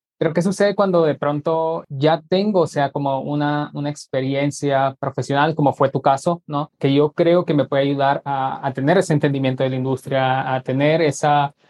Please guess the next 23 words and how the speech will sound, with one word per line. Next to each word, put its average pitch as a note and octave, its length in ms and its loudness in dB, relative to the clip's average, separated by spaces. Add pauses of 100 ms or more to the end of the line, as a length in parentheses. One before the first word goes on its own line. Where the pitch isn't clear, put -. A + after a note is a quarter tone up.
(180)
como, C3+ 560 2
eh, C3+ 200 -8
empatía C#3+ 520 0
con C3+ 180 0
el B2+ 100 -2
usuario. C#3 360 0
¿Cómo E3 220 2
yo D#3+ 140 4
traslado D3+ 520 2
de D3 120 0
pronto C#3+ 400 -2
un C#3+ 400 -2
expertise D3+ 920 -2
que C3 140 -2
no D3 680 0
se D3 260 -2
ve D3 160 2
a C#3+ 80 2
simple D#3+ 460 -4
vista E3 340 -2
relacionado C3+ 720 -2
a C3+ 80 0
producto, E3 600 -2